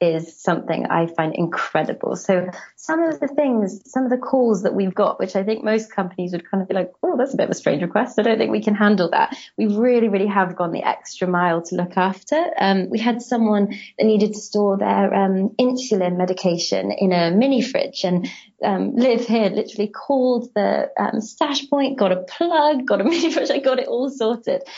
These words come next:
And I think any company can benefit from just having top-notch customer service, 'cause I think those, those five-star reviews go miles in a, uh, like, as a guest myself, sometimes you really, really do want to feel fully comfortable. If you've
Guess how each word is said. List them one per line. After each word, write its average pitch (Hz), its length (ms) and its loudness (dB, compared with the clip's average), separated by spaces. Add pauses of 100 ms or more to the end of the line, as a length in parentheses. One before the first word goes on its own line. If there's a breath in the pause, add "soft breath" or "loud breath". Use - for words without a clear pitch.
(140 loud breath)
And 254 100 0
I 277 80 2
think 269 340 -4 (340 loud breath)
any 254 540 0
company 180 540 0
can 185 180 -4
benefit 170 500 -2
from 185 120 -6
just 180 220 -6
having 165 480 -2 (120)
top-notch - 800 -4
customer 165 380 -2
service, 156 420 -2
'cause - 140 -8
I 175 80 0
think 180 260 -2
those, 180 340 0 (300 soft breath)
those 196 240 0
five-star 190 480 0
reviews 175 340 -2
go 170 180 0
miles 170 800 0
in 165 220 -2
a, 160 240 0 (400 loud breath)
uh, 180 160 2
like, 175 140 0
as 196 140 2
a 196 60 2
guest 196 320 -4
myself, 185 380 -2
sometimes 165 640 -6
you 185 220 -2
really, 185 260 2
really 160 220 0
do 156 200 -2
want 156 180 -2
to - 80 -14
feel 165 240 0
fully 165 320 -2
comfortable. - 440 -2
If 180 140 -2
you've 170 160 -4